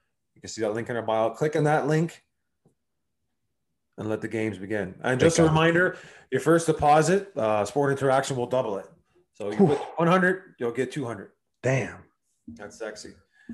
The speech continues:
Speaker 2: That is
Speaker 1: What a
Speaker 2: nice.
Speaker 1: crazy, insane week, obviously, with, uh, I mean, there's probably still trades going on right now, no? Until midnight
Speaker 2: Yeah,
Speaker 1: again?
Speaker 2: the, the, I guess they might, well, I know that the, the deadline just passed. Like you said, it's, we're seven P M Eastern right now, I know.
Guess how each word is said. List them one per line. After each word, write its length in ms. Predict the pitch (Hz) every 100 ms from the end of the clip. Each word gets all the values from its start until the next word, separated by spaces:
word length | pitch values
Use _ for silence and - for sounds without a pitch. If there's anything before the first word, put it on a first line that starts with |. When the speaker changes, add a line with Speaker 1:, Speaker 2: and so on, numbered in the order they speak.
| - - _ _
Speaker 2:
That 140 | 107 110
is 160 | 120
Speaker 1:
What 80 | 104
a 100 | 98
Speaker 2:
nice. 140 | 98 -
Speaker 1:
crazy, 640 | 160 185 160 165 143 135
insane 540 | 131 - 147 147 135
week, 380 | 123 139 151 -
obviously, 480 | 120 127 127 135 127
with, 260 | 117 113
uh, 440 | 113 107 107 101 - - -
I 60 |
mean, 240 | 117 117 104
there's 140 | 107
probably 240 | - 123 113
still 180 | 120
trades 300 | 113 120 110
going 240 | 110 107 101
on 340 | 101 92 92 - _
right 220 | 98 101
now, 220 | 113 107
no? 160 | 95 110
Until 180 | 123 110
midnight 240 | 117 151
Speaker 2:
Yeah, 240 | 127 101 95
Speaker 1:
again? 60 |
Speaker 2:
the, 400 | 113 110 95 101 107
the, 140 | 123
I 60 | 117
guess 180 | 151
they 100 | 156
might, 220 | 135 135 127
well, 80 |
I 100 | 147
know 160 | 156 180
that 140 | 135 113
the, 140 | 123
the 140 | 113
deadline 580 | 117 123 113 113 107 101
just 240 | 104 104 -
passed. 420 | 107 104 104 -
Like 160 | 107
you 60 | 110
said, 220 | - 117
it's, 180 | 98 -
we're 260 | 110 113 117
seven 420 | - 117 117 107
P 180 | - 110
M 180 | 101 101
Eastern 360 | 107 - 104
right 180 | 98 92
now, 240 | 92 98
I 80 | 92
know. 300 | 95 98 92